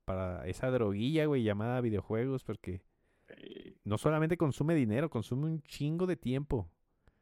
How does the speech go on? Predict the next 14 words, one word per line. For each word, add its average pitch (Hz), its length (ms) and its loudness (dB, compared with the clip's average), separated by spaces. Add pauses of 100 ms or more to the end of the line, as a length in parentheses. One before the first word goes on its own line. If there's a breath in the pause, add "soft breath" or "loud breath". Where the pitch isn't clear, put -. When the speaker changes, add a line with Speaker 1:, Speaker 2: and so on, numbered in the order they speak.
(560)
Speaker 1:
Hay 101 100 -2
gente 127 280 4
Speaker 2:
Consume 160 160 6
Speaker 1:
que, 113 40 2
Speaker 2:
tiempo. 160 600 6 (300)
Speaker 1:
gente 120 380 0
que 151 140 0
se 110 180 4
la 92 260 4
pasó 135 480 4
y 120 120 2
que 92 300 0
de 90 140 0
verdad, 90 480 0